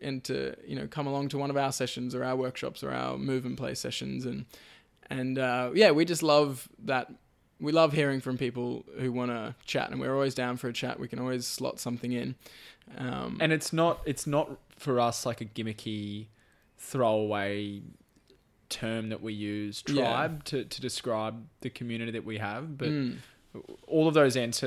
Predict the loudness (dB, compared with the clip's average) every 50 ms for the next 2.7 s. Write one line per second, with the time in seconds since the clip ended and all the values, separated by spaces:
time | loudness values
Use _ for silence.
0 | -4 -4 -4 -4 -4 -2 0 0 0 0 0 -2 -2 -2 0 0 0 0 0 -2
1 | -2 -4 -4 -6 -6 -6 -6 -6 -6 -4 -4 -4 -6 -6 -8 -8 -4 -2 -2 -2
2 | -2 -4 -6 -6 -4 -4 -4 -4 -4 -4 -6 -6 -8 -8